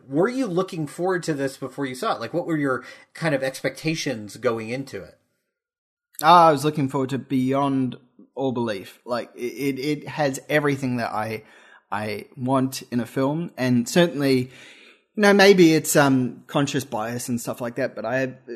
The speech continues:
Speaker 2: you know, rec-, in the past few years, I've certainly been paying more attention to films that have, uh, women in leads, um,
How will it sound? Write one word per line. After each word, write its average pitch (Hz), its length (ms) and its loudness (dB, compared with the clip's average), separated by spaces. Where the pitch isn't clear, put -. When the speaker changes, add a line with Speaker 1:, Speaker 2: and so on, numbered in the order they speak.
Speaker 2:
you 143 120 -4
know, 127 120 0
rec-, 147 420 0
in 139 300 -6
the 143 60 -4
past 151 300 0
few 127 100 -4
years, 131 280 0
I've 117 160 -6
certainly 117 320 -4
been 123 180 -6
paying 131 300 -2
more 135 180 0
attention 131 500 -4
to 117 140 -10
films 120 400 -2
that - 140 -10
have, 113 440 -10
uh, 107 200 -8
women 131 560 2
in 120 240 0
leads, 110 580 -8
um, 107 480 -8